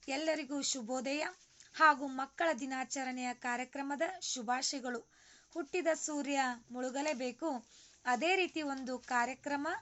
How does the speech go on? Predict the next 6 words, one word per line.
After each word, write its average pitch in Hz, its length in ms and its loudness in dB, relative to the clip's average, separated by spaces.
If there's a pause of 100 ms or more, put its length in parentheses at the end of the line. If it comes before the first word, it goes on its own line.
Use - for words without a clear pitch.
(480)
ಪ್ರಾರಂಭವಾದರೆ 285 960 6
ಅದು 247 260 -4
ಮುಕ್ತಾಯವಾಗಲೇಬೇಕು 240 1500 -6 (680)
ಎಂದು 262 240 -4
ಹೇಳುತ್ತಾ 262 720 -2 (720)
ಇದು 285 380 -2